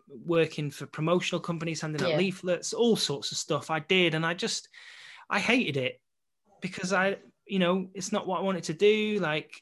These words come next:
Speaker 1: I wasn't creatively fulfilled. Um, I didn't want to be told by a boss that was, like, you know, six, seven years younger than me what to do.
Speaker 2: Yeah.
Speaker 1: You know,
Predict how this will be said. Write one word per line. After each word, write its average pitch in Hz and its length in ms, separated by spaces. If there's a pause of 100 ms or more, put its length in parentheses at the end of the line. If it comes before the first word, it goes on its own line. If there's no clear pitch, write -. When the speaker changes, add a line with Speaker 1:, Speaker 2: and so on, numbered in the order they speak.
(120)
Speaker 1:
I 165 120
wasn't 165 280
creatively 156 500
fulfilled. 190 720 (580)
Um, 151 360
I 165 80
didn't 185 300
want 175 100
to 165 40
be 165 120
told 175 420
by 165 400
a 165 80
boss - 360
that - 160
was, 156 140
like, 151 340
you 175 120
know, 147 220
six, - 380
seven 156 200
years 151 200
younger 180 200
than 180 120
me 175 260
what 175 320
to 156 100
do. 196 320 (480)
Speaker 2:
Yeah. 170 260 (200)
Speaker 1:
You 151 60
know, 165 180